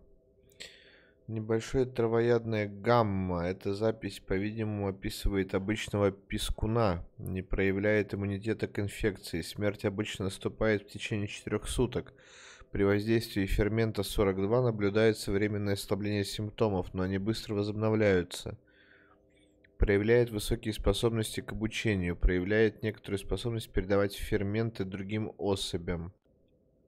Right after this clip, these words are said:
Эмбрионы левиафана. Взрослая особь слишком велика для изучения в изоляции. Из мест гнездования получены образцы яиц. Эмбрионы не проявляют признаков иммунитета. Смерть обычно наступает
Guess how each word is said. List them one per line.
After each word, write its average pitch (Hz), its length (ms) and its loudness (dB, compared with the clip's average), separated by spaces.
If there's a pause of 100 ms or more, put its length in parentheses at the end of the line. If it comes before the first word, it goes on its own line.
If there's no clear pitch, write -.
(880)
Эмбрионы 104 500 2
левиафана. 113 680 4
Взрослая 117 480 4
особь 123 400 4
слишком 120 440 0
велика 117 420 4
для 98 220 2
изучения 95 480 -2
в 95 100 0
изоляции. 98 680 0
Из 92 120 -4
мест 110 440 -2 (500)
гнездования 107 800 2
получены 107 800 0
образцы 101 560 -2
яиц. 104 520 -4
Эмбрионы 110 600 0
не 113 160 -2
проявляют 110 720 2
признаков 101 640 -2
иммунитета. 95 640 0
Смерть 113 380 -2
обычно 107 360 -2
наступает 113 640 -2